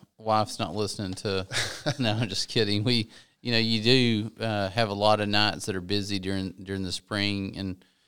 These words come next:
it's, it's fun. Like I said earlier, it's, it's just fun getting to see our kids compete because they work so hard. And, uh, you know, Alvarado's competitive in everything we do. Is some schools may really focus on the fine arts and some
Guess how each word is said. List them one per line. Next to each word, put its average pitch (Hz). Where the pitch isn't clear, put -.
it's, 110
it's 113
fun. 113
Like 104
I 110
said 101
earlier, 92
it's, 98
it's 117
just 127
fun 107
getting 101
to -
see 107
our 95
kids 95
compete 95
because 95
they 120
work 131
so 101
hard. 101
And, 98
uh, 104
you 117
know, 107
Alvarado's 123
competitive 104
in 98
everything 101
we 92
do. 101
Is 98
some 123
schools 113
may 107
really 101
focus 107
on 104
the 95
fine 104
arts 104
and 95
some 98